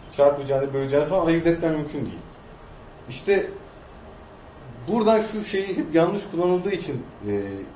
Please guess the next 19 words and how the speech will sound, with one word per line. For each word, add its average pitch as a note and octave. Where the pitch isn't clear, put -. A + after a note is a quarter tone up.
tekrar C3+
açık A#2
etmek G#2
istiyorum. G2
Buradaki A3
olasılıktan E3+
dolayı C3+
doğan C#3
belirsizlikle B2+
buradaki G#3
olasılıktan E3
dolayı C#3
doğan B2
kesinsizlik E3+
birbirlerinden E3+
farklı D#3
şeyler. G#2+
Almanca'da D#3+
bu F3+